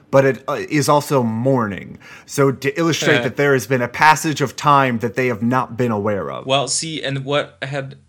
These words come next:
Speaker 2: occurred to me then is that, okay, well, they imagined this tribe and whatever 'cause they're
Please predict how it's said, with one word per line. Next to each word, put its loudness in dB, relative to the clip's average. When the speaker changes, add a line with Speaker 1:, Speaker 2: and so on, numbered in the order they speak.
Speaker 2:
occurred -10
to -12
me -10
then -8
is -8
that, -4
okay, -2
well, -4
they -6
imagined -6
this -8
tribe -6
and -8
whatever -8
'cause -10
they're -10